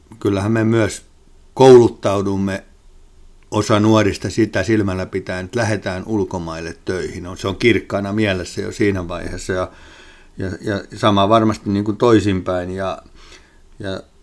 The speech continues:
tässä näissä asioissa pitäisi niin kuin sieltä, et kohdellaan lähimmäistä niin kuin halutaan, että itseäkin kohdeltaisiin. Eli, eli niin kuin, että jos suomalainen on tervetullut johonkin töihin, niin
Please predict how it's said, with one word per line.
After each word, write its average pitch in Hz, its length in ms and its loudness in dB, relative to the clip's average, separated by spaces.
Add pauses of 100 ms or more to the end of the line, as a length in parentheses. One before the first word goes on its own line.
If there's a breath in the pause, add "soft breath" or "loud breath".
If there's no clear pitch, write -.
(180)
tässä 120 320 0
näissä 127 360 4
asioissa 101 520 -2
pitäisi 98 300 -6
niin 107 160 -4
kuin - 200 -6 (240)
sieltä, - 280 -6 (800)
et - 200 -8 (280)
kohdellaan 107 680 6
lähimmäistä 117 680 0
niin 98 220 -4
kuin 104 260 -6 (200)
halutaan, 110 480 4
että 113 120 -2
itseäkin 92 500 -4
kohdeltaisiin. 92 720 -10
Eli, 98 160 -8
eli 104 200 0
niin 98 240 0
kuin, 101 220 -6
että 101 220 -4
jos 117 200 0
suomalainen 117 640 4
on 101 80 -4
tervetullut 104 840 -2
johonkin 101 520 0
töihin, 98 600 -2 (600 soft breath)
niin 98 320 -2